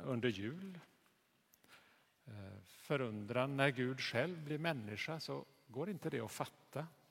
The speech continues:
Inte logiskt bevisa eller hantera med rationella argument. Det gäller bara förundran. Då gäller bara förundran, ordlös tillbedjan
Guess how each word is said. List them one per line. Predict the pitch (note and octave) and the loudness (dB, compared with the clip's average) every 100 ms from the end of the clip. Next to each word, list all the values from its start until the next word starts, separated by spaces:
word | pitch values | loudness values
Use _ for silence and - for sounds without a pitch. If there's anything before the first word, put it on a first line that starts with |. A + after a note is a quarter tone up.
| _ - | _ -4
Inte | B2+ A#2 | -2 4
logiskt | C3+ D3+ B2+ C3+ - | 6 6 6 2 4
bevisa | D3 B2+ A#2+ A2+ - C3 | 4 6 4 2 0 0
eller | C#3+ C#3+ | 0 0
hantera | B2 C3+ C3 A2+ A2+ | 0 2 2 4 4
med | A#2+ A#2+ | 4 0
rationella | - - A#2 G2+ G2+ | 0 -2 0 0 0
argument. | G#2+ A2+ G#2 A2+ - - - - - - - - - | 0 -2 -4 -6 -8 -20 -20 -20 -20 -20 -20 -20 -14
Det | - | -2
gäller | A#2 G#2+ | 2 4
bara | B2 A#2+ G#2 A2+ C3 - | 4 4 4 0 -10 -18
förundran. | - C3+ A#2 F#2 F2 G2 B2+ | -2 2 2 0 -4 -4 -4
Då | A2+ | -2
gäller | C3 B2 | 0 0
bara | A#2+ A#2+ A2 | 2 2 2
förundran, | C3 A2 G2+ G2+ G#2 G#2 - - - - - | -2 -4 -4 -6 -6 -8 -16 -18 -20 -20 -6
ordlös | C3 A2+ F#2 G2+ G2 | -2 0 0 0 -2
tillbedjan | - A#2+ G2 E2+ E2 F2 F#2 F2 F2 | -2 -2 0 -4 -6 -6 -10 -10 -12